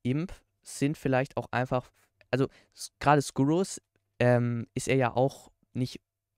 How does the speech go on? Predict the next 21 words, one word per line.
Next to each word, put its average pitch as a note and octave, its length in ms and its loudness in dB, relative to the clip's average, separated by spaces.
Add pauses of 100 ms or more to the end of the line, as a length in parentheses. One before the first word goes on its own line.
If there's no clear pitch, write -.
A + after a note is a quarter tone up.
(180)
nicht, - 340 -6
vielleicht C3+ 400 2
nicht D3 240 -2
so C3 140 2
unbedingt C3 520 -2 (240)
schützens-, - 420 0
also A#2+ 280 2 (160)
schützenswert A#2 760 0
oder, A2 340 2 (800)
ähm, A2 360 2
eher C3 160 6
nicht C3 180 0
der B2 80 4
Meinung, A#2+ 240 2
dass A2+ 160 -2
er A#2+ 260 4
unbedingt A#2 340 -2
so A2 100 -4
geschützt - 380 -4
werden G2 160 2
muss. G2 300 -6